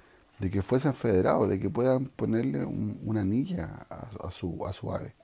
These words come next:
Cosa que es fundamental en la crianza responsable. Eso es lo que busca cada uno de los clubes, realizar una crianza responsable.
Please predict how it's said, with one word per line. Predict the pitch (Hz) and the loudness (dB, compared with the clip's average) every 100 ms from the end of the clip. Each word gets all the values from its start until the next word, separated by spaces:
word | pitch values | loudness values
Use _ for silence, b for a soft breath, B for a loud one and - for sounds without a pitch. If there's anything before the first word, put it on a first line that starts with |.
| B B B B B B - | B B B B B B -2
Cosa | 147 156 | 2 4
que | 127 | 4
es | 117 | 2
fundamental | - 110 104 87 82 - 95 92 98 - _ _ b b b b b b b - | 0 2 4 2 -2 -2 0 2 -2 -8 _ _ b b b b b b b -2
en | 101 98 | 2 4
la | 98 | 6
crianza | 95 104 107 - 104 | 4 4 2 0 0
responsable. | 104 - - - - 180 147 - - - | -2 -6 -10 -4 -2 -2 -4 -8 -14 -8
Eso | 190 - | -4 0
es | 233 | 0
lo | 151 | 0
que | 120 113 - B B B B | -2 -2 -4 B B B B
busca | 110 131 127 - - | -2 -2 0 -4 -2
cada | 110 110 | 0 0
uno | 117 120 | 0 0
de | 113 | -2
los | 107 - | -4 -8
clubes, | - 95 92 - _ _ B B B B B - | -2 -2 -2 -12 _ _ B B B B B -4
realizar | 90 87 82 - 110 117 131 - - | 0 2 0 2 2 2 -2 -10 -6
una | 101 95 | -2 0
crianza | 92 98 101 104 107 98 | 0 2 2 0 -2 -6
responsable. | 98 95 - - - 104 98 85 87 | -6 -8 -10 -8 -4 -2 0 -2 -8